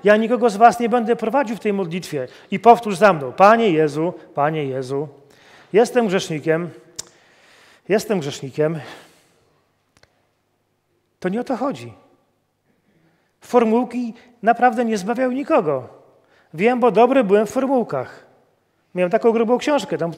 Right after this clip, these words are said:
były same formułki. I byłem naprawdę niezłym grzesznikiem. I mi nie przeszkadzało czytanie formułek z książki i grzeszenie.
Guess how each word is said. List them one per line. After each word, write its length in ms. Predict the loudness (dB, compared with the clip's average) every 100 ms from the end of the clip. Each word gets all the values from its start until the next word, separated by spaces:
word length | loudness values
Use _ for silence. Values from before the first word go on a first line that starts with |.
| -6
były 180 | -2 0
same 240 | 2 0
formułki. 520 | 0 -4 -6 -10 -14 -20 _ _ _ _ _ _ _ _ _ _ _
I 80 | -8
byłem 360 | 0 2 4 4
naprawdę 420 | 2 4 0 0
niezłym 240 | -2 -4
grzesznikiem. 560 | -4 -8 -10 -12 -14 -18 -20 _ _ _ _ _ _ -10
I 80 | -4
mi 100 | -2
nie 100 | -2
przeszkadzało 920 | -2 -2 0 2 4 4 0 -8 -20 -20 _ _ _
czytanie 360 | -2 0 2 0
formułek 500 | 2 6 8 6 4
z 60 |
książki 540 | 0 0 0 -4 -8 -8 -20 _ _ -20 -20 _ _ _ _ -10
i 60 | -8
grzeszenie. 500 | -6 -4 -4 -4